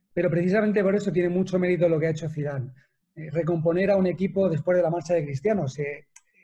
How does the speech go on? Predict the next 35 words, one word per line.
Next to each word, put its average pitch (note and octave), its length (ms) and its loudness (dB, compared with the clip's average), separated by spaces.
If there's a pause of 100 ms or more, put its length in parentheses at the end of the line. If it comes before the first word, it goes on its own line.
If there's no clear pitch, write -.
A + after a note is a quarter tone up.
(160)
asemeja D#3+ 380 -6
mucho F3+ 340 -4
en, E3+ 100 -2
aquí D#3+ 200 -4
en E3 60 -2
España F3 380 -4
cuando D3+ 220 -4
Messi E3 240 -4
se D#3 140 -6
vaya D#3 220 2
del D#3 80 2
Barcelona, D#3+ 440 -2
el F3 60 -4
vacío D#3 400 -4
que D3+ 80 -2
va D3 100 -2
a C#3 40 -6
dejar. D#3 400 -8 (640)
No F3+ 100 0
es G3 140 -2
fácil G#3 420 0
para E3+ 180 2
ninguno E3 280 0
de E3+ 80 4
los E3 160 2
dos, F#3 160 2
pero D#3+ 180 0
creo E3+ 140 4
que F3+ 60 2
el F3 60 0
Madrid E3+ 380 -2 (320)
está E3+ 720 -2
sobrellevando F3+ 720 2
bastante F3 480 0
bien, F#3+ 380 -2